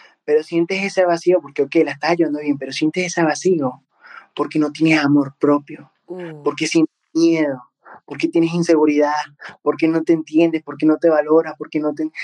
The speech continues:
Speaker 1: Y sabes que eso, eso yo dije, "Wow", eso me afectó. Yo dije, "Wow, o sea, yo estoy ayudando a personas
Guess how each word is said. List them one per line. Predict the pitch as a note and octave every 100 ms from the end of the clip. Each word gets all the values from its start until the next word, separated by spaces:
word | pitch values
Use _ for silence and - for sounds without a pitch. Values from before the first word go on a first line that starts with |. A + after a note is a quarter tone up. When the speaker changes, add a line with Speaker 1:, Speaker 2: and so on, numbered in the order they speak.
| - - -
Speaker 1:
Y | F3
sabes | G#3 G#3
que | G#3 F3+
eso, | E3 F#3+
eso | E3+ E3 F3+ F#3 F3
yo | F3
dije, | F3 F3 D#3+
"Wow", | C3+ F3+ A#3 E3+ - _ _ _ _ _ _
eso | D#3+ F#3+
me | A3+
afectó. | F3+ D3+ D3 A#3+ G3 A#2+ _ - _ -
Yo | D#3+
dije, | F3+ E3
"Wow, | D3 G#3+ G3+
o |
sea, | D3 F3+
yo | D3
estoy | -
ayudando | F3+ B3 G#3+
a | A3+
personas | A#3+ A#3 A3+ G#3+ G#3 G#3